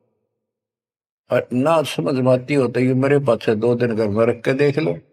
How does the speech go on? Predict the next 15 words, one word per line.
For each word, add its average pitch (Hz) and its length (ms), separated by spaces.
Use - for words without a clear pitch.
शरीर 120 280
छुट्टी 135 300
पास 127 300
है, - 120
इसमें 123 260
कीड़े 139 320
पड़ 113 180
जा, 120 220
बदबू 131 640
उठ 107 120
जा, 117 280
सिड़ - 360
जा 123 220
गति। - 280
तो - 60